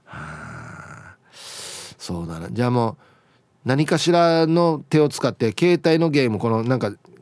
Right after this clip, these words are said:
旦那がやってもチャーシにするようにセッティングしたらいいんじゃないですか。「何回やっても死ぬな」っつって。<laughs>「何の、何のゲームやってるか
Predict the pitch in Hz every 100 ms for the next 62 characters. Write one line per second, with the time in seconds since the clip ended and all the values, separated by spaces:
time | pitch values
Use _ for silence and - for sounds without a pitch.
0 | - - - - 151 156 165 165 123 -
1 | 170 156 165 170 135 120 101 95 76 -
2 | - 113 107 98 98 82 - - - -
3 | - 127 151 320 110 - 117 110 101 -
4 | - - - - - 247 - - - 170
5 | 156 170 175 185 185 165 151 123 123 120